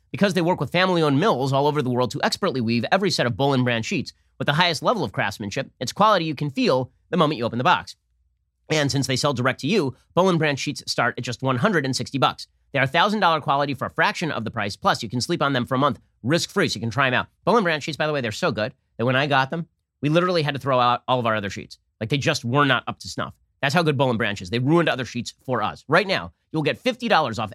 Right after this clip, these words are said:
any sheet set at boll and branch dot com with promo code Ben Shapiro. Makes a great holiday gift. It is spelled B O L L and branch.com.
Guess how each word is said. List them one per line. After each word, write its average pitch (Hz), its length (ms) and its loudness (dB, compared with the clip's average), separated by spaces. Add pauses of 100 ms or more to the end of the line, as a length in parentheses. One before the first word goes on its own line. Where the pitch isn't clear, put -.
any 220 320 0
sheet - 280 -8
set 107 220 -2
at 104 140 -6
boll 170 200 4
and 143 120 -2
branch 139 240 -2
dot 107 140 -4
com 143 260 2 (240)
with 135 140 -4
promo 175 240 4
code 139 220 -2
Ben 151 240 0
Shapiro. 131 280 -4
Makes 117 140 -4
a 104 40 -8
great 123 240 0
holiday 123 280 0
gift. 123 220 -4 (520)
It 135 140 -2
is 123 80 0
spelled 127 360 0
B 208 180 2
O 202 100 4
L 151 220 -2
L 113 260 -2
and 170 280 0
branch.com. 110 1040 -2